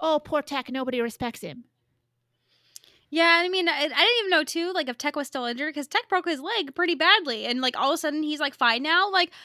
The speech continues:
Speaker 2: I want that fucking backstory. I need to know how Tech's recovery process was. Like, that's really hard recovering from a broken leg. Like,
Speaker 1: Yeah.
Speaker 2: why can't we talk about that, Star Wars? Like, why do we have to jump into, like,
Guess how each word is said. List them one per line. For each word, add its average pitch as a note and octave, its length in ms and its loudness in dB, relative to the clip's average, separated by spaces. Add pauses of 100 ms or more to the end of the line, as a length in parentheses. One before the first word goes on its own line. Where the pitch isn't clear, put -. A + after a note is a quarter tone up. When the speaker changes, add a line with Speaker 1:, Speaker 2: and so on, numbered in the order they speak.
(220)
Speaker 2:
I E4 160 8
want B4 240 0
that C5 200 6
fucking D4+ 340 2
backstory. A3 720 -2
I F4 60 2
need A#4 240 2
to G4 60 2
know F4 200 6
how C#4+ 460 6
Tech's - 340 -2
recovery G#3+ 460 -4
process G#3 580 -4
was. G3 400 -4
Like, F#4 140 -2
that's G#4 160 -10
really A4 200 -4
hard A4+ 160 4 (140)
recovering B3+ 400 -2
from A#3+ 140 -6
a A3 60 -8
broken G#3+ 380 -6
leg. F3+ 360 -6
Like, A3+ 140 -4
Speaker 1:
Yeah. G3 80 -14 (240)
Speaker 2:
why B3+ 100 0
can't G4+ 180 0
we G#4+ 60 -2
talk G#4 260 4
about B4+ 200 -2
that, B3 180 0
Star A3 260 -2
Wars? D4+ 320 0
Like, D4+ 160 0
why C4+ 140 2
do D4+ 60 0
we F4 40 0
have E4 120 -6
to D#4+ 60 -8
jump D4 380 2
into, D4+ 600 -4
like, A#3 260 0